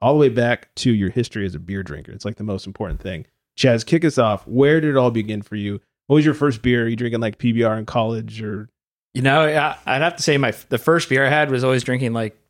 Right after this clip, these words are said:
Speaker 2: the shorts of my dad's beers. He'd be like, "Oh, get me a beer," and hand me the empty, and
Speaker 1: Sure,
Speaker 2: I'd
Speaker 1: I'll
Speaker 2: take it
Speaker 1: take
Speaker 2: back.
Speaker 1: this to the trash.
Speaker 2: So I'd have to say Rolling Rock was probably that. He was a
Speaker 1: Okay.
Speaker 2: devout Rolling Rock drinker. Um,
Speaker 1: Likes that skunky beer.
Speaker 2: Yeah, right?
Speaker 1: <laughs>
Speaker 2: Uh, I grew up in Pennsylvania, so Rolling Rock was our local beer when I was growing up.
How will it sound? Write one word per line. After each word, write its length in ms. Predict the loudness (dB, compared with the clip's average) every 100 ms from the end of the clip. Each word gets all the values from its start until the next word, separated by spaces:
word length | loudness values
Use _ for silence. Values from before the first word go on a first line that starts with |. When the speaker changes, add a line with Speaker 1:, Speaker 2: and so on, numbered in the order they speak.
| _
Speaker 2:
the 80 | -4
shorts 380 | -2 -2 -2 -4
of 40 |
my 120 | -4
dad's 320 | -4 -6 -6 -4
beers. 360 | -2 -2 0
He'd 280 | 2 2 2
be 80 | 0
like, 160 | 2 2
"Oh, 100 | 2
get 140 | 0
me 100 | 0
a 60 | 0
beer," 280 | 0 0 0
and 100 | 0
hand 180 | 0 0
me 80 | 0
the 100 | -2
empty, 220 | -2 0
and 80 | 2
Speaker 1:
Sure, 100 | 2
Speaker 2:
I'd 40 |
Speaker 1:
I'll 60 | 2
Speaker 2:
take 40 | 2
it 20 |
Speaker 1:
take 60 | 2
Speaker 2:
back. 140 | 2
Speaker 1:
this 80 | -2
to 80 | -6
the 80 | -6
trash. 400 | -2 -2 -2 -2
Speaker 2:
So 80 | 0
I'd 80 |
have 80 | 0
to 60 | 0
say 100 | 0
Rolling 360 | 2 2 4 4
Rock 240 | 2 0
was 80 | -2
probably 480 | -2 0 0 0 2
that. 220 | 2 2
He 80 | 0
was 160 | 0
a 140 | 0 0
Speaker 1:
Okay. 160 | 0
Speaker 2:
devout 320 | 0 0 0 2
Rolling 240 | 2 4
Rock 180 | 2 2
drinker. 400 | 0 0 0 0
Um, 540 | 0 2 2 2 -2 -4
Speaker 1:
Likes 220 | -6 -4 -2
that 120 | -2
skunky 380 | -4 -8 -6 -8
beer. 280 | -10 -10 -4
Speaker 2:
Yeah, 220 | -4 -2
right? 260 | 0 0 0 0
Speaker 1:
<laughs> 140 | -4 -6 -18 -20 _ _
Speaker 2:
Uh, 260 | -2 0 2
I 80 | 2
grew 140 | 2 2
up 80 |
in 60 | 0
Pennsylvania, 520 | -2 0 0 0 -2
so 580 | 0 2 2 2 0 -2
Rolling 240 | -2 0 2
Rock 200 | 0 0
was 240 | 0 2
our 220 | 2 2
local 380 | 0 0 0 -2
beer 260 | -2 -2 -2
when 140 | -2
I 80 | -4
was 100 | -2
growing 260 | 0 2 2
up. 240 | 0